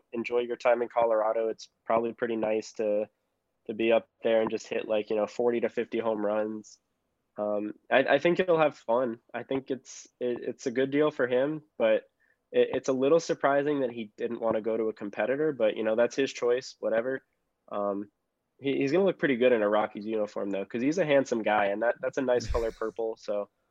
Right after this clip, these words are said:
Speaker 1: maybe that was part of the, the influence. I don't know.
Speaker 2: Yeah, even though, like, they're a very, like,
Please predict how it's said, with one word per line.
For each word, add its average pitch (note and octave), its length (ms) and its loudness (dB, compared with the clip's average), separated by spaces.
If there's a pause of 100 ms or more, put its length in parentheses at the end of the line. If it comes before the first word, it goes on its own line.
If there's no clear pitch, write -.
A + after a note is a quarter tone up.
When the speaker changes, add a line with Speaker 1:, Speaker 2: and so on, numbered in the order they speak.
Speaker 1:
maybe C#3+ 160 6
that B2 180 4
was B2+ 100 -2
part B2+ 280 0
of A#2+ 80 0
the, A#2+ 260 -2
the A#2+ 100 -4
influence. A#2+ 440 -6
I A2 80 -8
don't A2+ 100 -8
know. A#2 160 -10 (520)
Speaker 2:
Yeah, A3+ 280 6 (100)
even A3+ 320 0
though, G3 220 8
like, C#3 360 4
they're C3 180 4
a A#2 60 2
very, C3 560 0
like, G#2 360 -4